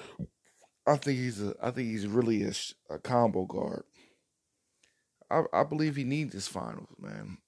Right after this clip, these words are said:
'Cause look, twenty fifteen he won it. Iguodala was the man for that series. Just look, he played both sides of the ball hard, defense and offense.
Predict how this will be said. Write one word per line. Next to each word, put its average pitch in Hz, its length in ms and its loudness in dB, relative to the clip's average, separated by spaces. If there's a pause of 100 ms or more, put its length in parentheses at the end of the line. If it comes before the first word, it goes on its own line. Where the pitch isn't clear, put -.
(140)
'Cause 113 160 -10
look, 139 260 4 (340)
twenty 139 240 -4
fifteen 139 420 -2
he 131 100 2
won 101 300 2
it. 107 100 -2 (600)
Iguodala 113 540 8
was 110 200 0
the 101 100 -8
man 104 460 0 (800)
for - 180 2
that 107 140 10
series. 120 680 4 (520)
Just 113 180 -2
look, 120 340 6
he 104 120 -8
played 101 340 2 (840)
both 127 200 4
sides 135 300 8
of 120 40 -10
the 120 120 4
ball 117 440 8
hard, 117 460 6 (640)
defense 120 440 -2
and 107 100 0
offense. 98 600 0